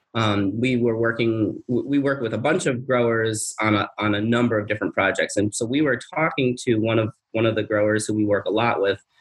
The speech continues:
about another project, um, and he had mentioned using trichogramma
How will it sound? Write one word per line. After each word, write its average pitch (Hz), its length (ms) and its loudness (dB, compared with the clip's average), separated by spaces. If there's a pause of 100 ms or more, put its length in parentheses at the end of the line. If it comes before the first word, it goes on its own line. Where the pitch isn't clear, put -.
(340)
about 113 280 0
another 127 440 0
project, 101 800 -2 (140)
um, 95 280 2
and 110 160 4
he 127 220 0
had 107 120 2
mentioned 107 600 0
using 104 340 0
trichogramma 107 1000 -2